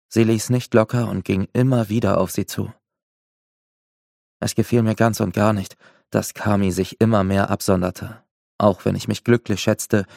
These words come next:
zu den wenigen zu gehören, die sie noch an sich heranließ. Sie brauchte ihre Freundinnen, vielleicht nicht unbedingt diese Bitch Kate, aber die anderen schon.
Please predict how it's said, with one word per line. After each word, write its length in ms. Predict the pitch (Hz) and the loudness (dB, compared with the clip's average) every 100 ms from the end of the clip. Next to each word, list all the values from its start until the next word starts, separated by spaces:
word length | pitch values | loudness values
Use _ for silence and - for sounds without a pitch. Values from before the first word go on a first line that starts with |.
| - - | -20 -10
zu 120 | - | -2
den 220 | 104 101 | 0 2
wenigen 420 | 104 120 101 98 | 2 0 0 -4
zu 140 | - 107 | -2 -2
gehören, 520 | 98 90 104 95 95 | 0 2 2 0 -4
die 100 | - | -6
sie 120 | 87 95 | -2 -2
noch 180 | 92 | -2
an 120 | - 92 | -2 -2
sich 180 | 95 | -2
heranließ. 600 | 87 98 104 92 90 - _ _ _ _ _ _ _ _ _ _ _ _ | 0 0 0 -4 -6 -16 _ _ _ _ _ _ _ _ _ _ _ _
Sie 160 | 107 113 | -2 -2
brauchte 420 | 104 117 117 104 | 2 2 2 -4
ihre 220 | 98 101 | -2 -4
Freundinnen, 640 | - 101 110 101 95 95 - _ _ _ _ _ _ | -4 -2 0 0 -4 -6 -12 _ _ _ _ _ _
vielleicht 480 | - 117 98 98 - | 2 4 4 0 -8
nicht 240 | 101 - | -10 -6
unbedingt 460 | 107 104 95 92 - | -2 0 0 -2 -4
diese 200 | 85 90 | -4 -4
Bitch 360 | - 92 - - | 0 0 -2 -4
Kate, 380 | 107 104 - | 0 0 -2
aber 380 | 90 95 92 143 - | -4 -2 -2 -8 -8
die 120 | 104 | -4
anderen 400 | 107 113 104 92 | -2 0 0 -2
schon. 340 | - 107 - | -4 -6 -6